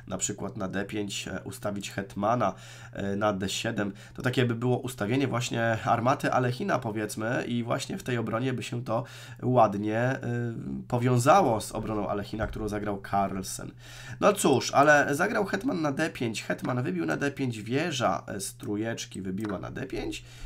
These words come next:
e, wieża zagrała na A pięć i jest tutaj już atak. Ja myślę, że białe teraz mają tutaj jakiekolwiek, e, szanse z tego względu, że te pionki są troszeczkę wiszące. No ale ruch C cztery, wszystko się trzyma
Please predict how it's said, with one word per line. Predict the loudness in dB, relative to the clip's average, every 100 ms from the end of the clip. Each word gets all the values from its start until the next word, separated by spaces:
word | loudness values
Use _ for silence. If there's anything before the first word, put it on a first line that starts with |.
| -10 -4 -2
e, | 0
wieża | 0 0
zagrała | 0 0 -2 0
na | 0
A | -2
pięć | -2 -4 -4
i | 0
jest | 0 0 -4
tutaj | -6 0 2 2
już | 0 -2 0
atak. | -2 -2 -4
Ja | -2
myślę, | -2 0 0
że | 2 0 -2 -12 -10 -6
białe | 0 4 4 4
teraz | 2 2 2 2
mają | 2 2
tutaj | -2 0 2
jakiekolwiek, | 2 -2 -2 0 0 0 2
e, | 2 4 0 -2
szanse | 0 0 0 -4
z | -6
tego | -4 -4
względu, | -2 -2 0 -2
że | -4
te | -4
pionki | -6 -2 -2 -4 -8 -12 -12 -14 -20 -20 -20 -18 -18 -18 -12
są | -4 -4
troszeczkę | -2 -2 0 -2 -2 -4
wiszące. | -2 0 0 0 -4 -8 -2
No | 4
ale | 6 6 4 2 -4 -10
ruch | -4 -4 -2
C | -4
cztery, | 0 4 4 2 -6
wszystko | -6 -4 -4
się | -2 -2 -2
trzyma | -2 0 2 2